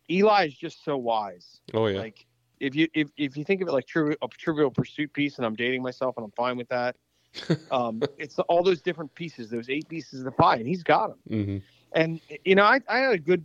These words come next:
Speaker 1: like, a drive, and I think, and I talked to other people that are fans, and I'm like, "I wonder how much, if, like, a doctor," or I should ask Coach Rob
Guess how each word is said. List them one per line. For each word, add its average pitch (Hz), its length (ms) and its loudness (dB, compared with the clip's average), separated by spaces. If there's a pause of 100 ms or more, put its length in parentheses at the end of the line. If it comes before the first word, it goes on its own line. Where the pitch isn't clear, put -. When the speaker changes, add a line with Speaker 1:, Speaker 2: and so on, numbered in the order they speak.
(220)
Speaker 1:
like, 151 220 -2
a 156 80 0
drive, 143 360 4
and 139 100 -2
I 131 80 0
think, 131 340 -4
and 123 100 -2
I 120 140 -4 (380)
talked 156 280 4
to 160 60 0
other 143 140 -2
people 139 320 -4
that 127 80 2
are 120 40 -4
fans, 123 440 -2
and 117 180 -8 (240)
I'm 139 140 -4
like, 156 200 0
"I 147 100 2
wonder 294 300 4
how 330 160 2
much, 151 500 2 (280)
if, 139 220 -2
like, 143 220 4
a 127 60 -2
doctor," 143 600 2
or 175 180 2
I 233 60 4
should 240 180 -2
ask 220 300 2
Coach 165 240 2
Rob 127 280 4